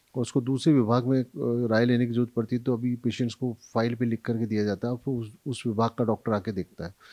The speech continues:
अब हमने कहा भी पेशेंट्स के अटेंडेंट को नहीं जाना पड़े, इसके लिए ये कि हम ऑनलाइन ही इसको जनरेट करें, जो कि संबंधित, अ, विभाग और उसकी इकाई के अंदर वहाँ पे एक, अ, जो इकाई प्रमुख होते हैं, वो, अ, यूनिट हेड जो होते हैं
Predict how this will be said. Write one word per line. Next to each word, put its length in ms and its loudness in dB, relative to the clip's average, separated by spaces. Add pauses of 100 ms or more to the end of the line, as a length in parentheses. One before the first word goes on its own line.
(280)
अब 100 6
हमने 300 4
कहा 140 2
भी 100 4
पेशेंट्स 420 -2
के 100 -2
अटेंडेंट 380 -2
को 140 -2
नहीं 160 2
जाना 240 0
पड़े, 260 -6 (420)
इसके 320 2
लिए 420 4
ये 80 4
कि 300 0
हम 220 2
ऑनलाइन 420 6
ही 80 8
इसको 300 0
जनरेट 320 2
करें, 320 -2
जो 160 2
कि 340 0 (320)
संबंधित, 680 4
अ, 20 8 (680)
विभाग 500 2
और 200 0
उसकी 260 -4
इकाई 280 2
के 120 0
अंदर 200 2
वहाँ 280 0
पे 160 2
एक, 680 -4
अ, 60 -6
जो 140 0
इकाई 260 4
प्रमुख 340 0
होते 180 0
हैं, 40 2
वो, 140 2
अ, 400 -2
यूनिट 320 0 (360)
हेड 260 0
जो 120 -2
होते 180 -4
हैं 100 -6